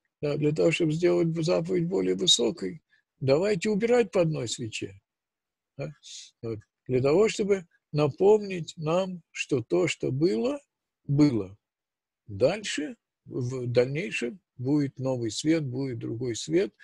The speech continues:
за который нам придется бороться заново. Да? Вот. Это то, что можно сказать. Таня, мы получили с вами какую-то картину?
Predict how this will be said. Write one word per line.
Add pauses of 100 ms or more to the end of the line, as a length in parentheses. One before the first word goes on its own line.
(340)
за
который
нам
придется
бороться
заново. (180)
Да? (580)
Вот. (1300)
Это
то,
что
можно
сказать.
Таня,
мы
получили
с
вами
какую-то
картину?